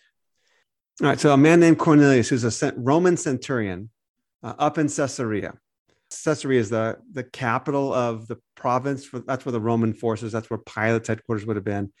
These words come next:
The Roman governors, F-, Festus and Felix, that's, they would be in Caesarea. So he's, he's a centurion. He then has a vision, which he's told, "Send for Peter. Hey, look, the Lord's heard your prayers. This is great news.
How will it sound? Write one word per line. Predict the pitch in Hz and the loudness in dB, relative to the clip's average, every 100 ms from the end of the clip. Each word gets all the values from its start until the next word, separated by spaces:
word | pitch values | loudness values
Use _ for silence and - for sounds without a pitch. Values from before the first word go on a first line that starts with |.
| _ - | _ -4
The | |
Roman | 117 113 113 | 0 2 2
governors, | 107 104 107 - - | 0 0 -4 -6 -16
F-, | - | -8
Festus | 113 104 117 - | -6 -6 -8 -12
and | 101 | -8
Felix, | 107 98 | -6 -6
that's, | - - - | -6 -12 -4
they | 117 | -2
would | 107 | 0
be | 110 | -2
in | 95 | -4
Caesarea. | 98 - - - _ _ _ _ _ _ _ | -10 -10 -12 -14 _ _ _ _ _ _ _
So | - 127 | 2 4
he's, | 131 - - - | 4 2 -12 -6
he's | 139 | -4
a | 131 | -2
centurion. | - 135 156 127 92 104 _ _ _ _ _ - | -2 -2 0 -2 -2 -10 _ _ _ _ _ -12
He | 151 208 | -2 0
then | 196 208 190 165 | 2 2 2 2
has | 165 | 2
a | 143 | 2
vision, | 123 127 110 127 170 _ _ | 4 4 2 -2 -4 _ _
which | 135 123 | -8 -4
he's | 139 | -4
told, | - 196 156 120 147 143 _ _ _ _ _ | -2 0 2 2 -2 -8 _ _ _ _ _
"Send | - - 185 202 | -12 -4 -2 -2
for | 190 | -4
Peter. | 170 180 139 104 117 | -6 -2 -2 -2 -6
Hey, | 123 160 | -6 -6
look, | 165 | -6
the | - | -6
Lord's | 127 170 190 | -6 -4 -4
heard | 190 190 | -6 -6
your | 190 | -6
prayers. | 185 165 160 156 | -4 -4 -4 -6
This | 151 131 | -8 -16
is | 123 | -18
great | 110 151 165 | -6 -4 -2
news. | 151 139 131 | -2 -2 -4